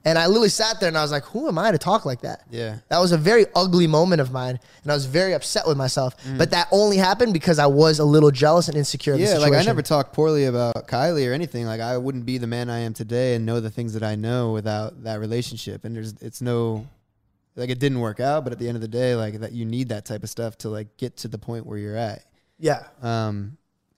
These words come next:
Speaker 2: fuck, I had something I wanted to add on to what you were just saying, but I can't remember what you're talking about.
Speaker 1: Being
Speaker 2: What do
Speaker 1: too
Speaker 2: you
Speaker 1: secure or
Speaker 2: being
Speaker 1: being
Speaker 2: too
Speaker 1: insecure?
Speaker 2: secure. Oh, but shouldn't you, eh, in a way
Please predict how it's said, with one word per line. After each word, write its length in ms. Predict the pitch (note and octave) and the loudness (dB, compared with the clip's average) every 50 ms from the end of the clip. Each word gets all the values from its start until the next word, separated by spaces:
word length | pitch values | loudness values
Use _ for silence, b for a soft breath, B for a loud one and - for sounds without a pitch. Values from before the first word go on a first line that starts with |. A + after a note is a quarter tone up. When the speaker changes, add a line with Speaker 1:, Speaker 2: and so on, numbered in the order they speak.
| _ | _
Speaker 2:
fuck, 240 | - C#3+ B2+ A2+ G#2+ | -8 -6 -6 -4 -4
I 80 | A2 A#2 | -4 -4
had 160 | B2+ A#2+ A2+ | -4 -4 -6
something 240 | - A#2+ G2+ B2+ B2+ | -6 -8 -6 -4 -4
I 60 | B2 | -2
wanted 240 | B2 B2 B2 A#2 A2+ A2 - | -2 -2 -2 -2 -4 -4 -6
to 60 | A2 | -6
add 160 | A2 A2 A2 | -6 -4 -4
on 320 | A2 G#2+ A2 A2 A2 A2 G#2+ | -4 -4 -4 -4 -4 -6 -6
to 140 | - A#2 G#2+ | -8 -8 -8
what 140 | G#2+ G#2+ A2 | -8 -6 -6
you 100 | A2 G#2+ | -6 -8
were 60 | G2+ | -8
just 180 | G#2 G2+ - - | -8 -10 -10 -8
saying, 360 | A#2 A2+ G#2+ G#2 G2+ G2+ G2+ | -8 -6 -6 -6 -6 -6 -8
but 100 | G#2 G#2 | -8 -10
I 20 | G#2 | -10
can't 220 | - - G#2+ G#2+ | -10 -10 -8 -8
remember 240 | G#2+ G#2+ A2 G#2 G#2 | -6 -6 -6 -6 -6
what 120 | G2+ - | -8 -10
you're 120 | - G2+ G2 | -12 -12 -12
talking 320 | G#2+ G2 G2+ - - E2 | -10 -12 -12 -12 -14 -14
about. 260 | E2 D#2+ D#2+ - - - _ _ _ _ _ _ _ _ _ _ _ _ _ _ _ _ _ _ _ _ _ _ _ _ _ | -14 -14 -14 -16 -16 -18 _ _ _ _ _ _ _ _ _ _ _ _ _ _ _ _ _ _ _ _ _ _ _ _ _
Speaker 1:
Being 160 | - D3 D3+ | 2 4 4
Speaker 2:
What 60 | D3 - | 4 4
do 40 | |
Speaker 1:
too 40 | - D3+ | 4 2
Speaker 2:
you 20 | |
Speaker 1:
secure 580 | - - D3 - - D3+ D3+ D3 D3 D#3 C#3+ C#3 | 2 2 -2 0 2 4 6 6 6 4 2 2
or 140 | C#3 C3 | 0 0
Speaker 2:
being 160 | B2+ C3 C3 B2+ | 0 -2 -2 -2
Speaker 1:
being 60 | B2+ | -2
Speaker 2:
too 40 | C3+ | -2
Speaker 1:
insecure? 360 | C#3 C#3 - E3 E3 F3+ F#3+ G#3+ | -4 -4 -4 -2 -2 0 0 0
Speaker 2:
secure. 180 | G3+ - - - _ _ _ _ _ - | -2 -6 -10 -14 _ _ _ _ _ 2
Oh, 200 | D#3+ E3+ E3+ D#3 | 6 6 6 6
but 160 | C3+ C#3+ C3 | 4 0 -4
shouldn't 300 | - - G#3+ B3 C4+ B3+ | -4 -4 -4 -4 -4 -4
you, 180 | B3+ B3 A3+ G#3 - | -4 -2 -2 -2 0
eh, 160 | D3+ D#3 C#3 - - - - | 0 -2 -4 -4 -6 -10 -8
in 140 | C#3 D3 D3 | -4 -2 0
a 80 | C#3 | 0
way 720 | C3 B2 B2+ C3+ C#3 C#3+ C#3+ C#3+ C#3 C3+ C3 B2 A#2 G#2+ - | 0 0 0 2 2 2 2 2 2 2 0 0 -2 -4 -8